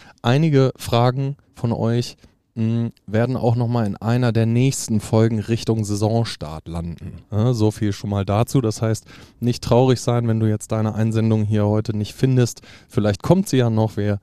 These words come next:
haben sie auf jeden Fall nicht weggeschmissen. Die steht dann in unseren Notizen.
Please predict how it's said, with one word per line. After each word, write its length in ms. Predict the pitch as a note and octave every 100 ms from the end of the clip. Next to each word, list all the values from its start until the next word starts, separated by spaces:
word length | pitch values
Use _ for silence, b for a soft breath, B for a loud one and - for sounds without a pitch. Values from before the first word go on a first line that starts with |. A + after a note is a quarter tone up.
| _
haben 220 | - G#2 G2+
sie 140 | G2+
auf 200 | F#2+ -
jeden 160 | G#2 G2
Fall 180 | G2+
nicht 280 | G2 A2 -
weggeschmissen. 680 | A2 - G#2 G2+ G2 - G2+ b b b
Die 160 | F#2+ G2
steht 500 | - F#2 F#2+ - - -
dann 240 | F#2+ F#2
in 100 | F2
unseren 360 | - G2 F2+ F2+
Notizen. 580 | F2+ - F#2+ - E2